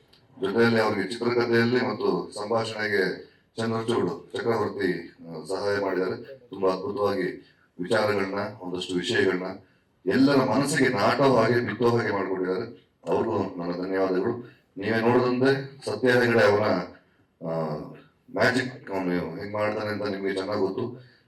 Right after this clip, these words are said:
ಸತೀಶ ಹೆಲಿಕ್ಯಾಮ್ ಎಷ್ಟು ಅದ್ಭುತವಾದ ಶಾಟ್ಗಳು ತಗೊಂಡಿದೆ ಸತೀಶ್. Thank you very much ನಿಮಗೆ. ಪ್ರತಿಯೊಬ್ರು ನೋಡಿದವರೆಲ್ಲ, ಆ, ಕ್ಯಾಮೆರಾ ವರ್ಕ್ ಸಖತ್ತಾಗಿದೆ ಅಂತ ಮಾತಾಡ್ಬಿಡ್ತಾರೆ. ಹೆಲಿಕ್ಯಾಮ್ ಆ ಕೆಲ್ಸ ನಾವ್ ಹೇಳ್ಬೇಕು. ಆ ಶಾರ್ಟ್ಸ್ ಎಲ್ಲ ತಗೊಂಡಿರೋದು ಸತೀಶ್ and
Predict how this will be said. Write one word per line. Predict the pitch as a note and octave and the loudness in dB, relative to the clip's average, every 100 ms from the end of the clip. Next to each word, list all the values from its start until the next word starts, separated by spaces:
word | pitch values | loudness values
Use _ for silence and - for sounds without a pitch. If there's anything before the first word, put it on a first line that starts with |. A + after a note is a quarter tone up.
| - | -4
ಸತೀಶ | A2 C3 B2+ C3+ C#3 - - - _ _ - | 2 4 4 4 2 -2 -14 -20 _ _ -4
ಹೆಲಿಕ್ಯಾಮ್ | G#2+ B2 C3 C3 C3 | 0 2 4 2 2
ಎಷ್ಟು | F2+ G#2 G#2+ - | 0 -2 -2 2
ಅದ್ಭುತವಾದ | D3 C3 A#2+ C#3+ C#3 C3+ | 4 4 2 2 6 6
ಶಾಟ್ಗಳು | C3 A#2+ A#2+ A#2+ | 4 2 2 0
ತಗೊಂಡಿದೆ | A2+ A#2 A2+ G2+ | 0 0 -2 -2
ಸತೀಶ್. | G2+ G#2+ C3+ - - | -2 0 0 -2 -8
Thank | G2+ A2+ | -6 0
you | A#2+ A#2+ C3+ | 2 4 4
very | B2+ B2+ | 6 4
much | A#2 - | 2 0
ನಿಮಗೆ. | - - - _ _ _ - | -6 -12 -16 _ _ _ -2
ಪ್ರತಿಯೊಬ್ರು | B2 B2 D3+ D#3 D#3 - F3+ F#3 C#3 - | 0 2 2 4 4 6 8 8 6 4
ನೋಡಿದವರೆಲ್ಲ, | B2+ C#3 C#3+ C#3 C#3 C#3+ D3+ B2+ B2 - - - _ _ - | 4 6 6 6 4 4 4 6 4 -2 -10 -20 _ _ -6
ಆ, | - - - - - - - - - | 0 0 0 -6 -14 -20 -20 -16 0
ಕ್ಯಾಮೆರಾ | - D3+ D#3+ | 4 8 8
ವರ್ಕ್ | D#3 - | 8 4
ಸಖತ್ತಾಗಿದೆ | D3 C#3+ C#3+ C#3+ | 2 6 6 6
ಅಂತ | C#3 | 6
ಮಾತಾಡ್ಬಿಡ್ತಾರೆ. | B2 A#2+ B2 A#2 G2+ F2 - | 4 6 6 6 4 0 0
ಹೆಲಿಕ್ಯಾಮ್ | A2 C3 C3 B2 B2 A#2+ A#2 - - _ F#2 | 2 4 6 4 4 2 0 -4 -12 _ -4
ಆ | |
ಕೆಲ್ಸ | F#2+ G#2 A#2 | -2 -2 -2
ನಾವ್ | G#2 G#2 | 0 2
ಹೇಳ್ಬೇಕು. | G#2+ G#2 G2 D3+ - - _ _ _ - F2+ | 2 2 0 -2 -8 -14 _ _ _ -6 -4
ಆ | |
ಶಾರ್ಟ್ಸ್ | - G#2+ G#2+ C3 | 0 2 4 4
ಎಲ್ಲ | C3 C#3+ C#3+ | 6 8 6
ತಗೊಂಡಿರೋದು | B2+ A#2+ A2+ A2+ A#2+ C3 G2+ - - | 4 4 4 6 6 6 4 -2 -6
ಸತೀಶ್ | A2 C3+ C3+ | 0 2 4
and | A#2+ B2+ | 2 2